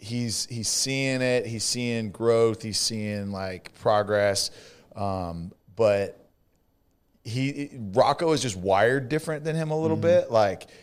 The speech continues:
Speaker 1: he's our gritty, tough, like,
Speaker 2: Little bulldog.
Speaker 1: Yeah.
Speaker 2: Yeah.
Speaker 1: And so when, it was funny, and obviously it was nine A M, so the light, but when the lights came on, he definitely was different than he was in practice. Like,
Speaker 2: Oh, really?
Speaker 1: practice, he wants to kinda mess around and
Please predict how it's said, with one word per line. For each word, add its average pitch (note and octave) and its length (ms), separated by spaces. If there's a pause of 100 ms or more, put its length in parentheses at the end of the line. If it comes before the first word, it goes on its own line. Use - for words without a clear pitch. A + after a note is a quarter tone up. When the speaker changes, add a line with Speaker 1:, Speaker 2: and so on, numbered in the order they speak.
(160)
Speaker 1:
he's C3 320
our A#2 140
gritty, A#2 500
tough, A2 640
like, F2+ 380
Speaker 2:
Little G#2+ 180
bulldog. G#2+ 460 (120)
Speaker 1:
Yeah. G2 500
Speaker 2:
Yeah. F2+ 200 (180)
Speaker 1:
And A2+ 160
so A2 720 (420)
when, B2 300 (140)
it C#3 60
was C3+ 180
funny, F3 300
and A2 240
obviously F#2+ 420
it D#2 60
was F2 160
nine F#2 220
A E2+ 40 (100)
M, F2 100
so F2+ 140
the E2+ 60
light, F2 260
but A#2 120
when A2 120
the G2+ 80
lights A#2+ 300
came G#2 260
on, A2 540 (720)
he B2 280
definitely C3+ 480
was A#2 160
different A#2+ 460
than G#2 100
he G2+ 60
was G2 260
in F2+ 80
practice. - 480
Like, C3 100
Speaker 2:
Oh, C#3 40
really? C3 100
Speaker 1:
practice, B2+ 440
he B2 140
wants B2+ 200
to - 40
kinda C#3 160
mess B2 220
around A#2 500
and A2+ 160